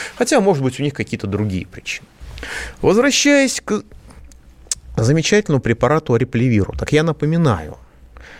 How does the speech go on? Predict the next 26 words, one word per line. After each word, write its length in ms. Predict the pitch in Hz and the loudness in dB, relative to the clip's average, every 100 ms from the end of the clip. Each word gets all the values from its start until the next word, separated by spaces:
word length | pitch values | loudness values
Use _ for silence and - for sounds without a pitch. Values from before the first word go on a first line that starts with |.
| - - | -20 -12
что, 480 | - - 135 120 - | -10 2 4 4 2
э, 60 | 101 | -2
как 200 | 151 - | -2 -2
следует 580 | - 170 151 113 101 | -2 2 2 0 -6
из 100 | 101 | -6
инструкции, 720 | 117 - 185 226 - - 87 - | -6 -4 0 0 -2 -4 -4 -2
я 180 | 113 120 | 0 0
про-, 200 | - 110 | 0 -2
открыл 400 | 120 - 160 156 | -2 -2 2 2
её 100 | 120 | 4
на 120 | 101 101 | 0 0
сайте 360 | 143 123 - | 0 0 2
Медотзыв, 720 | 110 113 - 117 95 85 - | 2 2 0 0 0 -2 -6
там 160 | - 92 | -4 -4
инструкция 560 | - - 107 - - | -4 -2 -2 -2 -10
к 100 | - | -10
лекарству 500 | - - 170 - - - - | -10 -2 -2 -2 -16 -20 -14
приведена, 500 | - 92 87 98 156 - - - - - - - | -4 -2 0 0 0 -2 -14 -14 -12 -8 -8 -6
значит, 580 | - 117 110 - 101 - - | 0 2 2 -2 -6 -8 0
э, 600 | 107 101 95 95 95 101 - | 2 4 4 2 0 -4 -2
и 80 | 123 | 0
говорится 580 | 117 135 185 202 - 143 | 4 4 4 0 0 0
о 40 | |
том, 300 | - 233 196 | 2 2 2
что, 400 | - - 147 127 | -2 2 2 2
э, 220 | 131 117 | 2 2